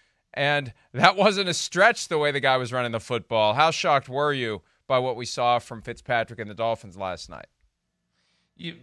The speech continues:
Speaker 2: you said it right at the top. Y-, you know, I, I really think there are times when Ryan Fitzpatrick plays that you look at it and you say, "This guy is a playoff quarterback."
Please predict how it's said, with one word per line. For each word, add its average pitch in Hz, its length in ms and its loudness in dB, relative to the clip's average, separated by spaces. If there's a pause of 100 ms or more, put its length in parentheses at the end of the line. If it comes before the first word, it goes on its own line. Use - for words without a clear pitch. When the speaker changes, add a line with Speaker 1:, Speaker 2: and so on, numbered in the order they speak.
Speaker 2:
you 170 160 -8
said 165 280 -2
it 120 60 -2
right 123 320 0
at 110 140 -6
the 107 80 -14
top. 110 580 -4 (100)
Y-, 117 220 -18
you 127 160 -10
know, 113 220 -4
I, 110 240 -6 (340)
I 127 80 2
really 175 440 -4
think 160 300 -6
there 151 220 6
are 165 80 4
times 135 680 -4 (300)
when 135 200 -8
Ryan 143 320 2
Fitzpatrick 147 760 -2
plays 120 400 -4
that 127 240 -10
you 123 80 -10
look 151 280 -6
at 120 100 -4
it 120 120 -4
and 120 100 -16
you 113 100 -8
say, 117 480 -4 (360)
"This 160 300 -4
guy 143 400 2 (100)
is 123 160 -6
a 113 200 -2
playoff 123 680 -2 (100)
quarterback." 113 640 -10